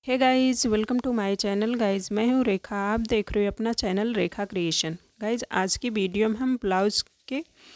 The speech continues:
नेक की डिज़ाइन लेके आए हैं। तो ये डिज़ाइन मैं सूट पे बना रही हूँ।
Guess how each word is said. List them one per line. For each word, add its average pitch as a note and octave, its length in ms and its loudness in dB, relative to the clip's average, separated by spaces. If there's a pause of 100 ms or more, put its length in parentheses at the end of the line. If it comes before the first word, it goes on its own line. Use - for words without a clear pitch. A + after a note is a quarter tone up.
(320)
नेक G#3+ 260 2
की B3 80 -2
डिज़ाइन G3 400 2
लेके G#3 260 0
आए G#3 160 2
हैं। D4 140 0 (880)
तो A#3 60 -4
ये A3 240 2
डिज़ाइन B3+ 380 2
मैं C4+ 80 2
सूट A3 300 2
पे B3 100 2
बना G#3+ 280 0
रही G#3+ 160 0
हूँ। D#4 180 -2